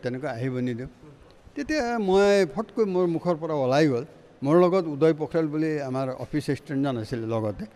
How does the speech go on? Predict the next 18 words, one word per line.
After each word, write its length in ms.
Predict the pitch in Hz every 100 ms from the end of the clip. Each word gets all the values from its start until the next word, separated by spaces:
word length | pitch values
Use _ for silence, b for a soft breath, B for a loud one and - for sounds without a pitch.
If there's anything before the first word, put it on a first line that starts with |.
| b b b b -
মোৰ 100 | 214
মুখৰ 300 | 208 180 208
পৰা 180 | 220
ওলাই 300 | 214 185 196
গ'ল, 140 | 208 208
"তেতিয়াহ'লে 420 | 185 170 185 185
ছাৰ, 160 | 190 185 - b b b -
শইকীয়া 340 | - 151 170
ছাৰৰ 320 | 170 165 165 143 - 123 117
যিটো 180 | 123 135
প্ৰগ্ৰেম 420 | 135 135 135 147
আছে, 180 | 131 135
সেইটো 240 | 127 127
আপোনালোকে, 460 | 117 - 127 120 117
আহ, 800 | 110 - - _ _ - 113 113
কেঞ্চেল 360 | 107 170 143 120
কৰি 220 | 107 98 87
দিয়ক।" 140 | 95